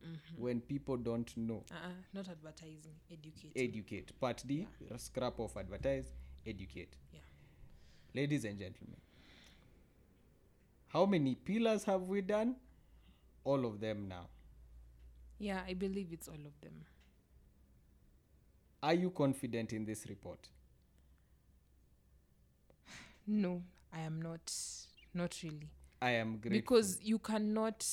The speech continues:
Speaker 1: tell me that you will wait to get in power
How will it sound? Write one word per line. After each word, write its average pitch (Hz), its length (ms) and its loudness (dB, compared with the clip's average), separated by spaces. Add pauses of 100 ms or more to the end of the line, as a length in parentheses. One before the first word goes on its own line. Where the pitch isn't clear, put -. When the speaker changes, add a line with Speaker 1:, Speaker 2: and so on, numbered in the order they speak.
(460)
Speaker 1:
tell 180 260 2
me 175 160 2
that 160 180 0
you 170 160 -2
will 165 300 -2
wait 202 440 2 (380)
to - 100 -12
get 170 320 -6
in 170 180 -4
power 170 460 -4